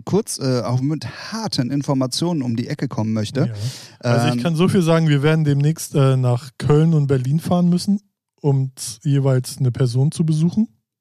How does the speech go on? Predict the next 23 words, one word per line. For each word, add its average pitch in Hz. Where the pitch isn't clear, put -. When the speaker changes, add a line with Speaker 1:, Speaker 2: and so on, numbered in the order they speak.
Speaker 1:
Ja, 139
mehrere 139
Personen 147
und 135
die 135
Verantwortlichen 117
dafür, 113
würde 190
Speaker 2:
Ja, 175
Speaker 1:
ich 135
sagen. 113
Speaker 2:
und 147
dann 143
müssen 147
wir 147
halt 151
mal, 143
dann 139
reden 165
wir 170
mal 156
auf 147
die 143